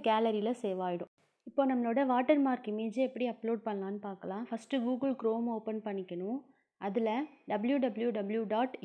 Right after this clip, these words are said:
யூடியூப் டாட் காம் அப்படின்னு டைப் பண்ணிக்கணும். டைப் பண்ணதுக்கப்புறம் இந்த மாதிரி உங்களுக்கு ஒரு பேஜ் ஓப்பன் ஆகும். இதுல ரைட் சைடு கார்னர்ல த்ரீ டாட்ஸ் இருக்கு இல்லையா, அதை கிளிக் பண்ணிக்கணும்.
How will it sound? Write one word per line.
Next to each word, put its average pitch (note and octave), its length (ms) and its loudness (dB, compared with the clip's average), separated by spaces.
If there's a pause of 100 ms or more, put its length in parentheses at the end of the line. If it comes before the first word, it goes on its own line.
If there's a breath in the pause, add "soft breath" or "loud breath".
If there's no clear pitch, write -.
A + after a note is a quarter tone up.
(100)
யூடியூப் A#3+ 400 0
டாட் G3 240 -6
காம் G3+ 220 -2
அப்படின்னு A3 280 -4
டைப் G#3 200 -4
பண்ணிக்கணும். F#3+ 480 -4 (400 loud breath)
டைப் B3 200 0
பண்ணதுக்கப்புறம் B3 680 -2 (120)
இந்த A#3 180 -2
மாதிரி A#3 240 0
உங்களுக்கு A3+ 300 0
ஒரு G3+ 140 0
பேஜ் A3 300 2
ஓப்பன் G3+ 320 -4
ஆகும். G3 320 -6 (300 loud breath)
இதுல A#3+ 180 2 (100)
ரைட் A#3+ 240 2
சைடு C4+ 180 2 (100)
கார்னர்ல A3 520 2
த்ரீ B3+ 140 2 (140)
டாட்ஸ் A3+ 300 0
இருக்கு G#3+ 160 -2
இல்லையா, G#3 240 -2
அதை G3+ 180 -2
கிளிக் A3 240 -2
பண்ணிக்கணும். G3 520 -2